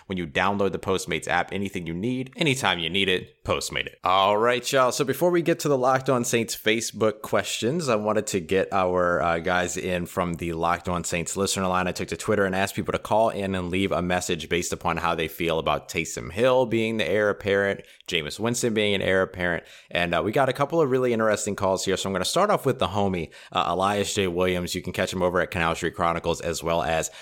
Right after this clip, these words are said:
with the Who Dat Confessional podcast along with, uh, Deuce Wyndham. And they were, you know, they were live last night talking a bit about this too. So I was really glad that Elias took the time to call in. Here's what Elias had to say on the Taysom Hill, Jameis Winston conundrum.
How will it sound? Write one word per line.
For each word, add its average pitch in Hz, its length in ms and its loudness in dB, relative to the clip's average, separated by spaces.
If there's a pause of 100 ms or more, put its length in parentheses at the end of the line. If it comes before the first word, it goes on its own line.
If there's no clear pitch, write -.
(100)
with 98 100 0
the - 60 0
Who 98 140 0
Dat 90 160 0
Confessional - 360 -2
podcast 90 540 0
along 82 260 0
with, 73 260 -4
uh, 80 140 0
Deuce 71 300 -6
Wyndham. 92 300 0 (200)
And 85 160 -2
they 80 100 2
were, 76 280 -4
you 101 80 0
know, 71 80 -2
they 98 160 -2
were 85 120 0
live 98 320 0
last 104 220 2
night 98 200 0
talking 98 280 0
a 92 40 -2
bit 92 120 0
about 90 260 0
this 85 160 -4
too. 87 200 -2
So 82 120 -2
I 80 40 2
was 87 120 -2
really 143 160 4
glad 104 260 2
that 92 80 0
Elias 85 360 0
took - 120 -8
the - 60 -10
time 82 220 0
to 80 60 -6
call 82 260 0
in. 78 160 -6 (240)
Here's 123 200 0
what 120 80 -2
Elias 107 400 2
had 98 100 -6
to 95 80 -4
say 85 320 2
on 85 260 -2
the 80 140 -4
Taysom 87 420 -4
Hill, 82 280 0
Jameis 78 400 -2
Winston 71 400 -6
conundrum. 67 500 -6